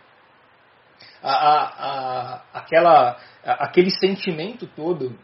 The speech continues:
é, apaixonante, aquela paixão toda, dá lugar pra, pra um amor sacrificial. É, o amor sacrificial a ponto de você ver, é, homens, e ler, na verdade, né, homens, é, na, da Bíblia, os apóstolos, os profetas, os discípulos,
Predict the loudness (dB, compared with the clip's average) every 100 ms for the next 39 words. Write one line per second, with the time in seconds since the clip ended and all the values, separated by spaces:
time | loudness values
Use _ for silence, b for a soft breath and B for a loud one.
0 | _ -10 -6 -6 -8 -2 0 0 0 -8
1 | -8 -8 -8 -10 -16 -18 -8 0 2 4
2 | 0 0 -4 -6 -6 -6 -4 -4 -6 -8
3 | b b 0 4 4 2 2 4 6 2
4 | -2 0 0 0 0 0 0 -2 -2 0
5 | -2 -2 -4 -6 -4 -4 -6 -10 -2 -2
6 | -2 -6 b b b b b b b -4
7 | 0 4 2 2 -4 -6 -10 -10 -8 2
8 | 4 4 0 -8 -6 -6 -6 -12 -12 -4
9 | -2 -2 -2 0 0 -2 -2 2 2 2
10 | 0 -4 -10 -8 -2 8 8 8 0 -8
11 | -4 0 0 -4 -12 -10 -4 -4 -4 -10
12 | -14 -10 -8 -8 -10 -14 -6 -4 -4 -6
13 | -8 -8 -6 -6 -2 0 0 -2 -12 -12
14 | -14 -16 -12 -14 -6 4 4 2 -8 -12
15 | -10 -10 -6 -6 -6 -12 -14